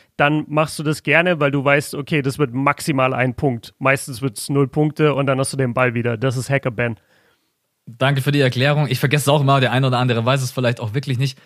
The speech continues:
Speaker 2: Was halt auch ein Problem ist, Ben Simmons bringt dann den Ball nicht mehr nach vorne. Die Sixers sagen dann, okay, das muss dann stellenweise sogar Embiid oder Tobias Harris machen.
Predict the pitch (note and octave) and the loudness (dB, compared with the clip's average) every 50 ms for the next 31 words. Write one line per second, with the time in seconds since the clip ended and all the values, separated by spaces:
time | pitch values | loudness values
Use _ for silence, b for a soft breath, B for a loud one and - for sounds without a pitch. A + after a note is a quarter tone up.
0 | b b b b b b A#2+ C#3+ D3+ - F#3 E3 C3 - - E3+ F3+ E3+ D#3+ C3 | b b b b b b -2 -2 0 0 0 -2 0 0 -2 -2 0 0 -4 -6
1 | B2 - B2 A#2 - C3 F3 G3 E3+ - D3 D#3+ - - - b b b b b | -4 -6 -6 -4 0 2 2 2 2 0 -2 -4 -4 -6 -12 b b b b b
2 | b b b b - B2 D#3+ F3 A3+ A#3+ - - E3+ F#3+ G3 A3 A#3 A#3 - - | b b b b -10 -4 -2 0 0 0 0 0 0 2 2 2 0 -2 -4 -8
3 | - - - _ _ _ _ _ _ _ _ _ _ _ _ _ - - - - | -12 -12 -16 _ _ _ _ _ _ _ _ _ _ _ _ _ -14 -6 -2 0
4 | G#3+ B3+ - - D#3+ D#3 D3 C#3 B2+ D3 F3 G#3+ F3 C3+ - A#2 A2 G#2+ G#2 G2+ | 0 0 0 0 2 2 2 2 2 2 2 2 0 0 0 -2 -2 0 -2 -4
5 | - - A2 G#2+ G#2 G#2 G2+ G2+ - _ _ _ _ _ _ _ _ - C3+ C3 | -4 -4 -2 -2 0 0 -2 -2 -4 _ _ _ _ _ _ _ _ -6 -4 -2
6 | - G3+ G#3 - - A3+ A3 G#3+ - - - - - C3 B2+ E3 E3 D#3+ D3 D3+ | -2 -2 -2 -2 -4 -2 -2 -2 -4 -6 -10 -10 -6 -2 0 0 2 2 0 0
7 | D3 C3 B2+ - F3 E3+ D3+ B2+ D3+ D#3+ - - - D3+ D3+ D3+ D3+ - A2+ A#2+ | 0 -2 -2 -2 -2 -2 0 0 -2 -2 -2 0 0 2 2 2 0 -4 -8 -18
8 | _ - D3 D3 C3 - E3 D#3+ D#3 D#3 D#3 D3+ C#3+ C3 C#3+ C#3 D#3 D#3+ C#3 D3+ | _ -12 -8 -4 -2 0 0 2 2 2 2 2 2 0 0 2 0 0 2 0
9 | C#3+ B2+ C3 D3 G3+ G3 G#3 D3 C#3+ D3+ C#3 - B2+ A2 C3+ B2 B2 B2 - D3 | 0 0 0 0 0 0 0 -2 -2 -2 -2 -2 -2 0 0 0 0 -2 -2 -2
10 | D3+ E3+ G3 G3 - - F3+ F#3 G3 F#3+ A3 A3+ A#3+ | 0 0 0 -2 -2 -2 -2 -2 -2 -2 -4 -8 -8